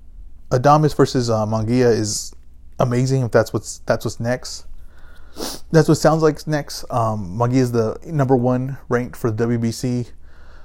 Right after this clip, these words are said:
Adames, I believe, I don't even know how that works 'cause Adames didn't, I didn't even see him ranked for the W B C, so somehow he takes Derevyanchenko's spot and skips all the other guys below him, but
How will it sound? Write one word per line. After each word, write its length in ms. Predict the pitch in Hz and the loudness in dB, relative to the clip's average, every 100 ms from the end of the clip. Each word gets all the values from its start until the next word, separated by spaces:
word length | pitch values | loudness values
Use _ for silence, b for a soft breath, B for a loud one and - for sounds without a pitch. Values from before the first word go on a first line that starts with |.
| b | b
Adames, 420 | 131 120 127 127 | 0 2 2 2
I 60 | 117 | 2
believe, 340 | 110 120 113 - | 0 0 -2 -2
I 40 | - | 4
don't 160 | 202 | 6
even 140 | 185 151 | 6 6
know 120 | 143 | 4
how 80 | 143 | 6
that 140 | 127 | 6
works 160 | 120 131 | 6 4
'cause 160 | 131 | 4
Adames 460 | 113 120 127 - - - | 6 4 4 -2 -10 -4
didn't, 160 | 151 156 | -2 2
I 80 | 151 | 4
didn't 180 | 165 | 6
even 160 | 165 135 | 4 4
see 100 | 147 | 2
him 120 | 127 | 2
ranked 200 | 107 139 | 2 2
for 100 | 185 | 4
the 40 | 175 | 6
W 180 | 185 | 6
B 140 | 185 196 | 4 2
C, 200 | - 214 | 0 -2
so 380 | - 110 107 - | 2 4 4 -2
somehow 320 | - 139 143 | -2 2 2
he 120 | 127 135 | 2 2
takes 200 | 139 - | 2 4
Derevyanchenko's 540 | 135 120 127 139 139 | 2 4 -2 0 -2
spot 300 | - 143 139 | 0 0 0
and 120 | 120 | -2
skips 300 | - 135 - | -4 -6 -4
all 180 | - 127 | 2 4
the 80 | 120 | 4
other 160 | 117 | 4
guys 160 | 127 117 | 4 2
below 260 | 113 113 143 | 2 0 2
him, 220 | 180 180 | 0 0
but 180 | 127 | 0